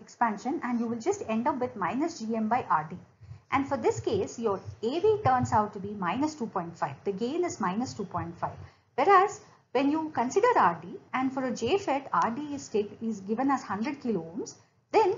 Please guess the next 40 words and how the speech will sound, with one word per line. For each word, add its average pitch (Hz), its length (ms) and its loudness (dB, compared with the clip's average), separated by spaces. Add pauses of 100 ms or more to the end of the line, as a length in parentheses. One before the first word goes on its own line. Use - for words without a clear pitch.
(400)
R 196 240 4
D 453 240 6
parallel 294 440 2
to 339 160 -4
R 208 180 4
D, 262 140 -2
the 208 200 0
equivalent 311 500 2
resistance 233 500 -4
turns 220 320 -2
out 233 200 2
to 226 60 -8
be 220 160 -4
nine 202 340 -2
ninety 214 460 -4
ohms. 185 320 -2 (540)
And 277 260 2 (360)
this 440 220 6
when 349 180 2
substituted 311 720 0 (120)
in 240 160 0
your 220 280 2 (200)
gain 285 220 2
expression, 190 600 -6 (240)
A 240 140 0
V 330 200 0
turns 214 340 -4
out 185 200 0
to 190 60 -10
be 208 240 -8 (260)
minus 240 360 -2
two 240 280 -6
point 196 240 -4 (140)
four 165 140 -10 (100)
eight. 180 160 -8 (460)
Thus, 381 280 6 (180)
we 262 100 -4
have 302 180 0
seen 392 360 2
that 240 260 2